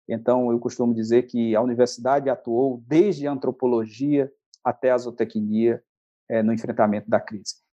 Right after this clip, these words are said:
Mas, obviamente, indo mais pra, pra aquela função que se espera das universidades e dos institutos de pesquisa, os nossos grupos de pesquisa que estavam preparados atuaram de forma muito intensa e muito qualificada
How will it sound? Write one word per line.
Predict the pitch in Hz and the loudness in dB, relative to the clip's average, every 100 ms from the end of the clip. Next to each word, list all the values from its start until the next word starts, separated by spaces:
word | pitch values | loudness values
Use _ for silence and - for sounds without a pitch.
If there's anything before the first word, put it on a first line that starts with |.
| _ _ - | _ _ -4
Mas, | 190 196 | 0 0
obviamente, | 208 214 196 208 208 | 0 -2 -2 -2 -2
indo | 190 196 185 | 0 0 0
mais | 147 180 185 - | 0 0 0 -4
pra, | - 156 151 - _ - | 0 0 0 -6 _ -4
pra | 135 | -2
aquela | 180 170 | 0 -2
função | - 143 - 165 156 | -2 -10 0 0 0
que | 151 | -2
se | - | -4
espera | 123 - 147 151 | -6 -2 0 0
das | 135 123 | -2 -4
universidades | 131 127 123 123 139 147 135 | -4 -2 -2 2 4 4 0
e | |
dos | 127 120 | -4 -2
institutos | 127 123 - 123 | -2 -4 -2 0
de | 117 | 0
pesquisa, | 113 107 - 147 147 156 151 _ _ _ _ _ | -4 -4 2 2 4 -2 -4 _ _ _ _ _
os | 123 | -2
nossos | 139 170 165 | 2 2 0
grupos | 135 175 180 147 | 0 2 2 -4
de | |
pesquisa | 151 123 - - 160 156 143 | 0 0 0 0 0 2 -4
que | 120 | -8
estavam | - 127 120 | 0 0 0
preparados | 120 117 110 107 120 143 147 151 - | -4 -2 -2 0 0 -2 -8 -12 -8
atuaram | 120 - 127 127 127 | -8 0 4 4 2
de | |
forma | - 127 120 113 | -2 0 0 0
muito | 123 156 175 - 151 | 0 2 0 -2 -4
intensa | - 120 123 127 - 147 _ _ _ | -2 0 0 -2 -6 -10 _ _ _
e | 127 | -6
muito | 131 143 175 175 | -4 0 -2 -2
qualificada | 147 131 120 123 - 117 120 123 139 | -2 0 -2 -10 -4 -2 -2 -4 -8